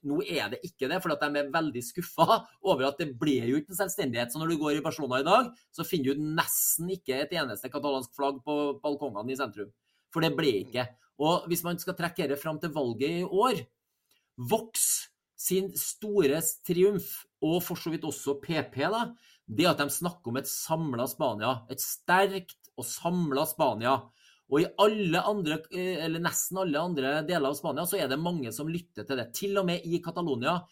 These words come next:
så er det mange som vil være en del av et stort og sterkt Spania.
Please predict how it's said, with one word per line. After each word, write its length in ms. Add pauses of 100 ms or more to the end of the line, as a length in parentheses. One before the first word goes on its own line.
(140)
så 140
er 140
det 100
mange 220
som 100
vil 100
være 140
en 60
del 160
av 80
et 80
stort 420
og 60
sterkt 240
Spania. 420